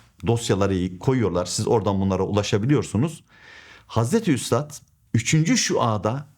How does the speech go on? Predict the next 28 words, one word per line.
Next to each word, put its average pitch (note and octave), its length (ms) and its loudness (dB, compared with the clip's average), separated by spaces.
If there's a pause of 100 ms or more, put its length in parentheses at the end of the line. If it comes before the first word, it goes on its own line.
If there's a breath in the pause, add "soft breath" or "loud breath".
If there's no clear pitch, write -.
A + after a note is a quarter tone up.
(160)
uzun E3+ 380 2
uzun G2+ 360 0 (200)
ama E3+ 200 4
üstadın F3+ 440 2
ifadesiyle G3 880 0 (440)
harika F3 680 2
bir G3+ 100 0
icaz D3 440 2
içinde. F2+ 540 -2 (180)
Başka - 320 0
yerlere F3 380 4
uzun D3+ 300 0
uzun G#3+ 320 0
ama D3 180 2
o A3 240 2
ayetin G#3+ 840 2
engin E3+ 840 2 (760)
dü-, G2 300 2
mana C#3 440 2
dünyasına C3+ 420 2
göre A#3 320 -2 (260)
kısaca G#2 420 2
ifade A2+ 440 0
ettiği A2+ 160 -2
hususu G#3 360 0 (280 loud breath)
daha D#3+ 440 2
kısa F3 240 0
olarak B2 460 0